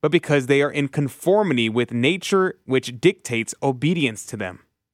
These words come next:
So this is the idea of the natural law. Now, I don't know if Seventh-day Adventists have a doctrine or an understanding of the natural law. I'd be very curious. If y'all do, let me know. Be curious about that.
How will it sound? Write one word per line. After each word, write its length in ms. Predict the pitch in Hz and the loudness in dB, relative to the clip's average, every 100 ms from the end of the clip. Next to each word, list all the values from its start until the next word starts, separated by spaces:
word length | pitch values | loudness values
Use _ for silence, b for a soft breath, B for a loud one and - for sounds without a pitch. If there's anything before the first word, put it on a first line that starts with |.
| _ _ _ _ _ - B B B | _ _ _ _ _ -20 B B B
So 120 | - | -4
this 100 | 135 | -2
is 60 | 131 | 0
the 100 | 139 | 0
idea 340 | 131 127 135 | 0 0 0
of 220 | 123 139 | 0 -2
the 80 | 127 | 0
natural 480 | 131 123 120 - 131 | -2 -2 -4 -4 -2
law. 280 | 139 170 147 | 2 4 2
Now, 140 | 123 | 0
I 120 | 139 | 0
don't 260 | 190 226 151 | 2 2 2
know 400 | 147 170 160 123 - | 2 4 2 0 -4
if 160 | 123 | -6
Seventh-day 340 | - 135 123 123 | -2 -2 -2 -2
Adventists 400 | 123 117 123 - | -2 -2 -4 -2
have 180 | 123 120 | -2 0
a 240 | 113 110 | 0 -2
doctrine 600 | 104 120 123 - 127 117 | -2 0 -2 -4 -4 -2
or 140 | 113 113 | -2 -4
an 60 | |
understanding 580 | 117 113 - 135 147 131 | -4 -8 -6 -4 -2 -2
of 60 | 117 | -4
the 60 | |
natural 280 | 110 101 107 | -6 -8 -8
law. 260 | 107 120 170 b b b b | -4 -4 -4 b b b b
I'd 80 | - | -6
be 80 | 113 | -4
very 220 | 107 110 | -2 -2
curious. 420 | 107 127 123 123 | -2 0 0 0
If 120 | 123 101 | -2 -4
y'all 160 | 107 | -6
do, 420 | 104 131 151 139 | -2 0 2 2
let 160 | 123 123 | 0 -2
me 80 | 117 | -2
know. 420 | 110 131 131 110 | -2 0 0 -2
Be 220 | 110 110 | -6 -10
curious 380 | 104 - 120 107 | -8 -4 -4 -4
about 160 | 107 107 | -6 -2
that. 340 | 120 117 - | -2 -2 -10